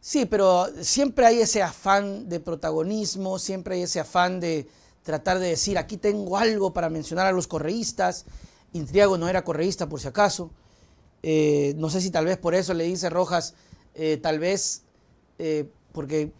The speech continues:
a veces comparten el mismo criterio, eh, "No, pero la idea es que te le cargas a los correístas, pero te le cargaste a alguien que no era correísta y le terminaste haciendo daño". Ojo, no estamos diciendo que no, porque tal vez sí puede que sea ser verdad, pero no hay una investigación,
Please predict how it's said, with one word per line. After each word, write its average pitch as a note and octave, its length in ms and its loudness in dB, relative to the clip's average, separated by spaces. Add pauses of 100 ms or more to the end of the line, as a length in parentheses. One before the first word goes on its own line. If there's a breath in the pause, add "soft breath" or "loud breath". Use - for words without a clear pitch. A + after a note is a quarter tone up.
(120)
a D#3 80 -2
veces F3 240 0
comparten E3 440 0
el D#3+ 60 -2
mismo E3+ 180 -2
criterio, D#3+ 540 -2 (340 soft breath)
eh, C#3+ 240 -6
"No, F#3+ 140 4
pero D#3 120 -2
la D3+ 100 0
idea F#3 180 4
es F3+ 120 2
que F#3+ 100 -4
te D#3+ 100 -2
le D3 80 -2
cargas F3+ 340 -4
a E3 60 -4
los D3+ 140 -8
correístas, E3+ 520 -4
pero D3 200 -8
te D3+ 80 -6
le C#3+ 80 -4
cargaste D3 400 -4
a - 20 2
alguien F3 200 -2
que D3+ 120 -4
no D#3 80 0
era F#3 160 4
correísta E3+ 600 0 (280 loud breath)
y D#3+ 80 -8
le D#3 100 -4
terminaste D#3 380 -6
haciendo E3 240 -4
daño". F#3+ 380 4
Ojo, G#3 380 0 (440 soft breath)
no A#3 60 -10
estamos D#4 260 0
diciendo B3 360 0
que F3+ 100 -2
no, F3+ 380 0 (640 soft breath)
porque G3+ 200 -4
tal G3 160 4
vez D4+ 220 4
sí A3+ 200 2
puede D#4+ 240 2
que B3+ 120 0
sea C#4 160 0
ser - 260 0
verdad, F#3 420 2
pero E3+ 180 -2
no G3 200 0
hay F#4+ 180 4
una A3 120 -2
investigación, D#3 760 -6